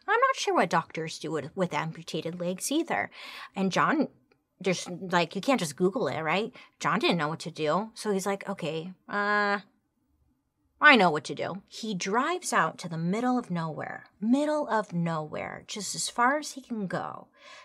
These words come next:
John takes the amputated leg, throws it out of the car window, and just hopes that the animals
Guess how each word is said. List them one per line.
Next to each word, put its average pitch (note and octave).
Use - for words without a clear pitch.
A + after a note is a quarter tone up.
John G3+
takes A#3+
the G3+
amputated C#4+
leg, -
throws G#3
it F4+
out C#4
of G#3
the F#3
car E3+
window, F#3+
and G#3+
just E4
hopes -
that E3+
the E3
animals B3+